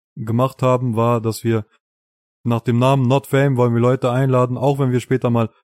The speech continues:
Fame sein sollten, in dem Sinne wollen wir Leute einladen, die Not Fame sind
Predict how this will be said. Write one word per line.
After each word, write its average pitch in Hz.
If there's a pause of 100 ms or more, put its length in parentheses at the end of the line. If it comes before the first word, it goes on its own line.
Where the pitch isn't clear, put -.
(200)
Fame 127
sein 117
sollten, 139
in 139
dem 139
Sinne 135
wollen 127
wir 120
Leute 143
einladen, 139
die 113
Not 139
Fame 160
sind 175